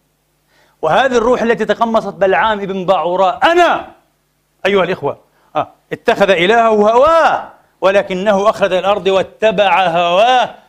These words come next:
فمثله كمثل الشيء، الكلب والعياذ بالله. لذلك انتبهوا، أكثر ما تحذرون منه، وينبغي أن تحذروا وتحذروا وتحذروا، أن تقعوا فريسة لأنفسكم، أن تعبدوا أنفسكم،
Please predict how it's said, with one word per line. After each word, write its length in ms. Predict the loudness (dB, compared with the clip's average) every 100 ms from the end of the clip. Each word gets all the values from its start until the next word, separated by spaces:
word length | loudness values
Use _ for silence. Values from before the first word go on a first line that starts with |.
| _
فمثله 640 | -8 -6 -6 -4 -2 -2 -4
كمثل 440 | -6 -6 -4 -6
الشيء، 500 | -8 -14 -10 -6 -4
الكلب 540 | -6 -6 -4 -4 -4 -4
والعياذ 440 | -4 -2 -2 -4
بالله. 440 | -8 -8 -6 -6 -8 _ _ _ _ -6
لذلك 520 | -4 0 0 0 -4
انتبهوا، 460 | -8 -8 -8 -10 -14 _ _
أكثر 460 | -4 -4 -6 -4 -2
ما 240 | -2 -2
تحذرون 720 | -2 -8 -8 -6 -6 -6 -8 -10
منه، 360 | -12 -16 -16
وينبغي 560 | -6 -4 -2 -2 -2 -6
أن 140 | -8
تحذروا 480 | -8 -8 -6 -6 -4
وتحذروا 460 | -4 -6 -6 -4 -4
وتحذروا، 540 | -6 -8 -6 -6 -8 -14 _ _ _ -8
أن 200 | -6 -4
تقعوا 340 | -4 -4 -6
فريسة 480 | -8 -14 -14 -12 -12
لأنفسكم، 760 | -10 -14 -16 -20 -20 _ -20 -20 _ _ _ _ _ _ _ _ _ -6
أن 220 | -6 -4
تعبدوا 560 | -4 -2 -6 -6 -6 -6
أنفسكم، 600 | -8 -10 -10 -10 -12